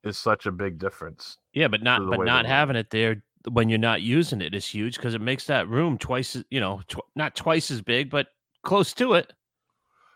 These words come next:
Speaker 1: No, but what I'm saying is, like, Kidani still has the pull-out couch. They haven't converted over to the Murphy
Speaker 2: Right.
Speaker 1: beds. And even though you still have the room in,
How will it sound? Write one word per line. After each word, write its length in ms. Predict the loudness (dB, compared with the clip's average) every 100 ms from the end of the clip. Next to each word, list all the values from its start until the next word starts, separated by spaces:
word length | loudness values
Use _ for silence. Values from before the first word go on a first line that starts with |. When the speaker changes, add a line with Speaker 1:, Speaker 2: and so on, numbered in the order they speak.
| 6
Speaker 1:
No, 120 | 8
but 100 | 10
what 120 | 10
I'm 80 | 10
saying 300 | 8 6 6
is, 120 | 4
like, 240 | 4 2 -2 -2
Kidani 420 | 2 8 8 8
still 200 | 2 2
has 120 | 2 0
the 80 |
pull-out 440 | -2 2 4 4 2
couch. 320 | 2 2 0
They 100 | 0
haven't 300 | 0 -2 -6
converted 440 | -8 -4 -4 -2
over 240 | -2 -2 -4
to 120 | -6
the 120 | -8 -4
Murphy 320 | -4 -2 6
Speaker 2:
Right. 300 | 8 8 2
Speaker 1:
beds. 120 | _ -20 _ _ _ _ _ _ _ _ _ _
And 140 | 2 4
even 220 | 6 8
though 100 | 8
you 100 | 6
still 260 | 0 2 6
have 200 | 6 4
the 100 | -4
room 460 | 0 0 0 -4 _ _ _ _ _ _ _ -4
in, 360 | -2 -2 -6